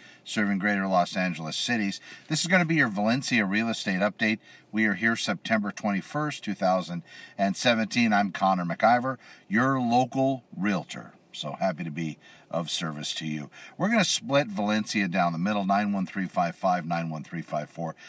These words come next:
Two zip codes. We're gonna have a couple websites coming up that's gonna track the market data for real estate and give you a lot of other options, uh, getting valuations directly from me, your local real estate agent here in Valencia.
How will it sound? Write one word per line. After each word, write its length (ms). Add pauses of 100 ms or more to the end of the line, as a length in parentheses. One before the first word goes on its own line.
(260)
Two 200
zip 300
codes. 280
We're 140
gonna 140
have 200
a 60
couple 320
websites 580
coming 360
up 160 (400)
that's 180
gonna 240
track 560
the 320
market 480
data 300
for 260
real 240
estate 380 (340)
and 160
give 160
you 80
a 40
lot 180
of 80
other 240
options, 760
uh, 140
getting 240
valuations 880 (320)
directly 400
from 580 (140)
me, 540 (340)
your 200
local 340
real 220
estate 300
agent 280
here 100
in 100
Valencia. 540